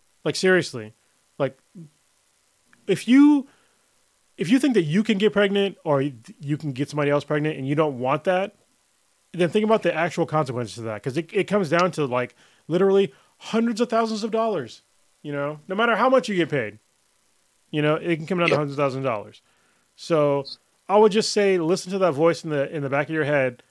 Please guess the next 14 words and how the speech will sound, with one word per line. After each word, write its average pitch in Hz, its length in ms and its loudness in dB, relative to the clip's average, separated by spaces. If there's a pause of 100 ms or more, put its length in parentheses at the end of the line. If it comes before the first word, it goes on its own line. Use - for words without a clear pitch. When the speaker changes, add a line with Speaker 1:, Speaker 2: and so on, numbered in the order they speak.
(280)
Speaker 1:
not 160 220 0
your 180 100 0
dick 180 360 2 (100)
or 143 80 -6
your 147 60 -4
fucking 143 240 -8
pussy 160 480 -4 (120)
or 139 80 -2
whatever, 139 480 0 (580)
and 156 120 -6
just 147 180 -6
think 190 180 0
about 147 360 2 (260)
long-term 170 1000 2